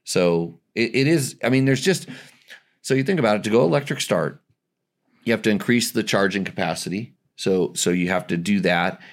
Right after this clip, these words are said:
Then there has to be some extra gear. So it requires entirely new center cases. So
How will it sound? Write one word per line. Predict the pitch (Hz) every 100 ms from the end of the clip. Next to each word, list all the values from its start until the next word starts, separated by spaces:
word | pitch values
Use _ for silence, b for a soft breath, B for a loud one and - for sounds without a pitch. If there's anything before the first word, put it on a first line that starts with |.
| B _
Then | 101 101
there | 101
has | 196 196
to | 101
be |
some | 95 98
extra | 95 - 98
gear. | 85 95 92 92
So | - 98
it |
requires | 98 - 87 90
entirely | 90 87 92 95 92 95
new | 95
center | - 87 87
cases. | - 80 85 90
So | - 85